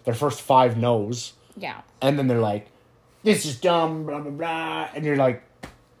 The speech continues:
Speaker 1: "You just need to keep going.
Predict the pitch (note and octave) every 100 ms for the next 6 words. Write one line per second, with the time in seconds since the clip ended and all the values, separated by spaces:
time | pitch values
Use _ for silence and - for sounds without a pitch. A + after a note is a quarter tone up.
0 | _ _ _ _ _ A#2 - _ _ _
1 | _ _ - A#2 _ B2+ C#3 D3 D#3+ D#3
2 | C#3+ D3+ C3+ D3+ C#3+ E3 D3+ G2+ G2+ A2+